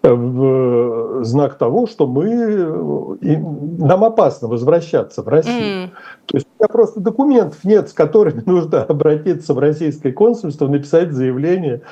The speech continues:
Speaker 1: об отказе от гражданства. Ну ладно.
Speaker 2: Понятно.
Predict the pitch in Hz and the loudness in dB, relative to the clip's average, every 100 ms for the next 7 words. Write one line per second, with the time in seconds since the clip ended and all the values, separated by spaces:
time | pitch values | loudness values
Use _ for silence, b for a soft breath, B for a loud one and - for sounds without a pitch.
0 | B B B 131 135 143 143 - 151 143 | B B B 2 4 2 -2 2 2 2
1 | 143 123 131 131 120 107 87 - - 78 | -2 -2 -2 -4 -2 -4 -6 -12 -6 -2
2 | 120 233 151 180 180 127 - B B B | 0 2 2 2 -2 -8 -10 B B B
3 | _ 196 220 240 196 190 196 | _ -10 -6 -6 -6 -8 -12